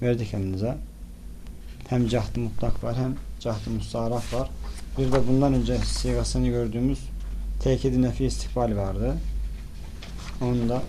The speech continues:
önümüzdeki perşembe ezberlenmesini istiyorum. Bu üç siganın. Mahrum mu kaldın Abdurrahman'cığım?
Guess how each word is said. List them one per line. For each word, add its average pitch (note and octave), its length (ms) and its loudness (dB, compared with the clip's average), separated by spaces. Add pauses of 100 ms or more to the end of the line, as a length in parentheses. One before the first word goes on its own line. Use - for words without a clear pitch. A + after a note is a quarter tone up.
(800)
önümüzdeki C3 420 6
perşembe B2 500 4
ezberlenmesini A#2+ 760 4
istiyorum. F#2 320 2 (500)
Bu A#2+ 140 0
üç - 260 2 (120)
siganın. G2+ 480 -2 (1120)
Mahrum B2 380 0
mu E3 80 2
kaldın A#2+ 260 2
Abdurrahman'cığım? A2 760 -2